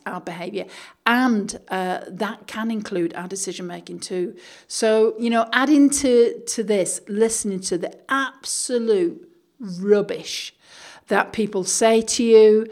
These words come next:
"Oh, you don't wanna start. Oh, at your age, Denise, you don't wanna be starting your own business. I would just be taking it a bit easy, dear." And you think, "Uh, I don't think so." So y-, you really do have to switch off from the rubbish that people say. And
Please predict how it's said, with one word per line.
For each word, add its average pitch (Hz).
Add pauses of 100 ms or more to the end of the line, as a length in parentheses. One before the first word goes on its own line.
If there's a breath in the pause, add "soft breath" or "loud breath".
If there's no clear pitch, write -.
(300 loud breath)
"Oh, 247
you 190
don't 170
wanna 165
start. -
Oh, 240
at 151
your 185
age, 185
Denise, 180
you 185
don't 190
wanna 175
be 180
starting 175
your 175
own 165
business. 170 (500 soft breath)
I 294
would 185
just -
be 175
taking -
it -
a 220
bit 254
easy, 330
dear." 226 (480 loud breath)
And -
you -
think, -
"Uh, 214 (140)
I 170
don't 196
think 240
so." -
So 233
y-, 226
you 233
really 277
do 269
have 190
to 180
switch 233
off 220 (280 loud breath)
from 196
the 190
rubbish 175
that -
people 190
say. 196
And 262